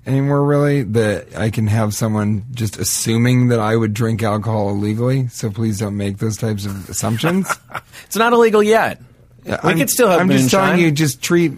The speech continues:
Speaker 1: you know, just treat me with the respect of somebody who, you know, has done quite well for themselves.
Speaker 2: Okay.
Speaker 1: Does that make sense? <laughs> Uh, but I, I, you know, I think, uh,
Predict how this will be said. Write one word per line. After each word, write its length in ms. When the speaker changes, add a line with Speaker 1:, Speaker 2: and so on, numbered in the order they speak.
Speaker 1:
you 120
know, 160
just 220
treat 240
me 240
with 200
the 80
respect 560
of 120
somebody 520
who, 480
you 120
know, 160
has 180
done 300
quite 300
well 500
for 140
themselves. 600
Speaker 2:
Okay. 180
Speaker 1:
Does 80
that 60
make 160
sense? 420
<laughs> 40
Uh, 480
but 100
I, 140
I, 200
you 300
know, 140
I 160
think, 420
uh, 680